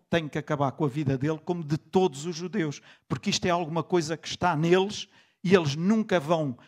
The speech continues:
curvar-se diante de mim e nunca vão virar, então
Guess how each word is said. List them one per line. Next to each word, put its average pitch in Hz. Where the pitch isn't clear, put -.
curvar-se 156
diante 165
de 139
mim 175
e 190
nunca 208
vão 165
virar, 165
então 214